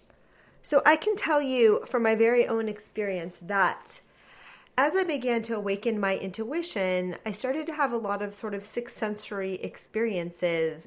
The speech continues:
that some people might have deemed as a little bit,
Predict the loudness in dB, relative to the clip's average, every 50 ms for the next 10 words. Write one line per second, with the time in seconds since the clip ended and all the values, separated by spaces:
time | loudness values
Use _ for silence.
0 | -10 -8 -8 -8 -4 -2 2 2 2 2 0 -4 -10 -8 -4 -4 -2 -2 0 0
1 | 0 0 2 4 6 6 6 4 2 0 -8 -20 -20 -20 -18 -12 -4 0 2 2
2 | 2 2 0 -2 -6 -2 0 2 4 4 2 2 0 -4 -8 -8 -8 -8 -4 -4
3 | -2 -2 0 2 2 2 2 0 0 0 2 2 2 2 2 2 2 2 2